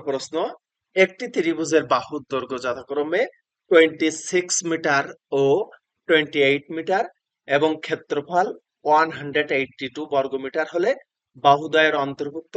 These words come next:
কোণ নির্ণয় করো। এখানে কিন্তু এক নম্বর প্রশ্নের সমাধান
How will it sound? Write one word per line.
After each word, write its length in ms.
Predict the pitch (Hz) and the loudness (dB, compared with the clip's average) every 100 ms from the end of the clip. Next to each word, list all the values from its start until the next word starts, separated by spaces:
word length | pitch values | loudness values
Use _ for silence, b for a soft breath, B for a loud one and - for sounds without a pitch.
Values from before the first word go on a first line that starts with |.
| 175 | -4
কোণ 120 | 175 165 | -4 -2
নির্ণয় 300 | 170 170 170 180 | -4 0 0 0
করো। 160 | 208 - _ B _ _ _ _ - 151 | -2 -4 _ B _ _ _ _ -2 0
এখানে 220 | 170 170 180 | 2 0 0
কিন্তু 280 | 180 180 208 262 - - 165 | -4 0 0 0 -4 2 4
এক 80 | 165 185 | 4 -6
নম্বর 200 | 220 262 233 | -4 -4 -4
প্রশ্নের 340 | 190 - 170 - | -6 -4 -6 -6
সমাধান 420 | 156 156 156 | -4 0 2